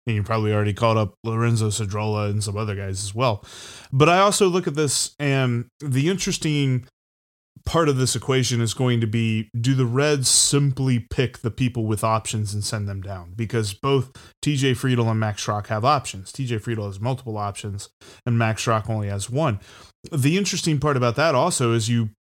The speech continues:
play in the idea that there is a limited amount of times you can bring up and send down a guy this year.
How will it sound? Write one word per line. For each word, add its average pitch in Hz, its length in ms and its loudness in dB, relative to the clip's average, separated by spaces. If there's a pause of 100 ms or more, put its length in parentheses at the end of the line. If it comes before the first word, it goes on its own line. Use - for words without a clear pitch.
(260)
play 139 420 2
in 131 460 2
the 117 140 4
idea 117 380 2
that 110 180 -2
there 123 160 2
is 120 140 0
a 113 80 2
limited 131 680 2
amount 123 400 0
of 113 120 -6
times 135 420 0
you 110 60 0
can 107 160 0
bring 117 260 0
up 110 160 -2
and 113 100 -2
send 110 280 -2
down 104 180 -2
a 104 60 -4
guy 151 240 2
this 104 260 -6
year. 92 200 -12